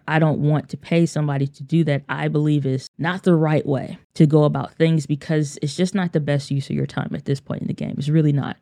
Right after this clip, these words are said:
You had all through twenty twenty, twenty twenty-one, maybe twenty twenty-two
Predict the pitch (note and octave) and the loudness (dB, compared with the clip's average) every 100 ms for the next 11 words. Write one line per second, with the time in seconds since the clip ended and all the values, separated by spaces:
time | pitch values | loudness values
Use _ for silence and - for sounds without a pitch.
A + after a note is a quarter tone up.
0 | - B2 D#3 D3 D3+ D3+ D3+ - F#3 F3 | -6 2 4 4 2 0 -2 2 4 4
1 | F3 E3 F3 E3+ _ B2 C#3+ D#3 D#3 D3+ | 4 4 2 0 _ -4 0 2 4 4
2 | D#3 D#3 - _ - A2 C#3+ C3+ C#3+ C#3 | 4 2 -4 _ -8 -2 2 4 4 2
3 | C#3 C3+ C3+ | 4 2 2